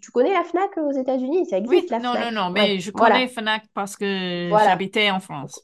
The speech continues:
Speaker 2: Ouais.
Speaker 1: Oui, tu connais la fnac. Dans
Speaker 2: Ah.
Speaker 1: n'importe quelle petite... Même n'importe quelle petite, euh,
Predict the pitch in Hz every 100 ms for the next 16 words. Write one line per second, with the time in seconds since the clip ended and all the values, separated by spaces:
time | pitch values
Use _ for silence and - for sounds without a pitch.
0 | _ 160 151 262 349 294 - - 214 226
1 | 208 202 - 254 320 - 202 220 240 320
2 | 330 320 - 311 - 269 269 285 220 233
3 | 381 277 254 277 277 302 285 262 277 262
4 | 240 233 226 220 220 214